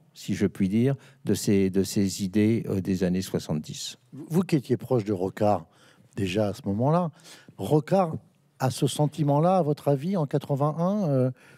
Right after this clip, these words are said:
Speaker 2: vous avez le souvenir d'échanges avec Rocard, euh, où il, où il fait cette analyse-là, euh ?
Speaker 1: Il ne faut pas oublier qu'en mille neuf cent quatre-vingt-un, Rocard était bien sûr membre du gouvernement.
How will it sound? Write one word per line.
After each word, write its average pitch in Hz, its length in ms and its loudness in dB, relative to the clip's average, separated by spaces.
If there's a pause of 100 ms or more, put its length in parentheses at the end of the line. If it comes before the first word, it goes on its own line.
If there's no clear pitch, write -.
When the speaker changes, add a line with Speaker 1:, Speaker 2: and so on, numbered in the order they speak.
(120)
Speaker 2:
vous 113 100 0
avez 120 180 6
le 123 120 6
souvenir 127 420 2
d'échanges 135 360 2
avec 120 220 2
Rocard, 135 480 0
euh, 110 160 4 (560)
où 110 160 0
il, 113 140 -2
où 120 100 0
il 117 80 -2
fait 156 140 2
cette 127 220 0
analyse-là, 127 680 2 (100)
euh ? 117 300 2 (280)
Speaker 1:
Il 175 60 0
ne 160 40 0
faut 180 160 2
pas 202 120 4
oublier 170 400 2
qu'en - 1000 0
mille 160 200 6
neuf 123 180 2
cent 117 480 0 (180)
quatre-vingt-un, 104 1120 0 (800)
Rocard 127 920 0 (160)
était 107 560 0 (260)
bien 139 220 2
sûr 139 560 2
membre 131 260 2
du 104 120 -2
gouvernement. 113 720 0